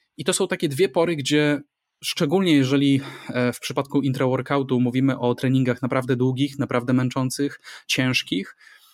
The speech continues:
i na to też, kurczę, no niestety, ale nakłada się kolejny odcień szarości w postaci elastyczności metabolicznej i insulinowrażliwości, bo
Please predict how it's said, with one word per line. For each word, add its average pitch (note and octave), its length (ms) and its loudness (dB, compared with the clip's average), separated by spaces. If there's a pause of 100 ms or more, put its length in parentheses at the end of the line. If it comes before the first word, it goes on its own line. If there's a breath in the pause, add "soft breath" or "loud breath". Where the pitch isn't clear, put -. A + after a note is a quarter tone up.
(420 soft breath)
i F3+ 240 -4 (340)
na F3+ 240 0
to F3+ 140 2
też, E3+ 300 0
kurczę, E3 460 -2
no E3 120 2
niestety, E3 500 2
ale D3+ 180 4
nakłada D3+ 360 2
się C#3+ 120 -4
kolejny D3 380 2
odcień C#3 320 -2
szarości C3+ 480 -2
w - 60 -20
postaci C#3+ 460 -2
elastyczności C#3 720 -2
metabolicznej C3 720 0
i B2+ 280 -2
insulinowrażliwości, C3+ 1080 0
bo A2+ 280 0